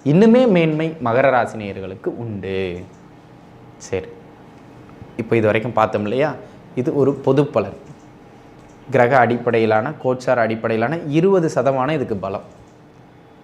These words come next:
இப்போ உங்க சுய ஜாதகத்தை எடுத்து வச்சுக்கிறீங்க. உங்க சுய ஜாதகப்படி இந்த கோச்-,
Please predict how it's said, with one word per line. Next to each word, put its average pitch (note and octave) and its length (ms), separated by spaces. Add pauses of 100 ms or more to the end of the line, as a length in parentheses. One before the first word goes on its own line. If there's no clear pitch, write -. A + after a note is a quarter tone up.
(120)
இப்போ D3 200
உங்க C3 140
சுய G3 320
ஜாதகத்தை D#3+ 520
எடுத்து A#2+ 220
வச்சுக்கிறீங்க. G#2+ 380
உங்க A#2 160
சுய C#3+ 280
ஜாதகப்படி E3+ 760
இந்த D3 160 (160)
கோச்-, D#3 260